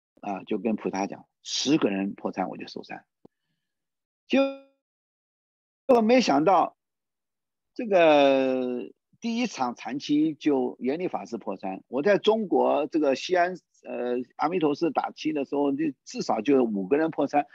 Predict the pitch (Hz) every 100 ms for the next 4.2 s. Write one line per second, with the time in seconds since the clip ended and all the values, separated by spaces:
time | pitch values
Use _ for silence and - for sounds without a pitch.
0 | - _ - 208 135 190 175 165 175 127
1 | 113 101 101 156 156 _ - _ _ _
2 | 131 87 117 147 135 147 196 120 104 -
3 | 117 165 156 - - 208 120 113 107 98
4 | 98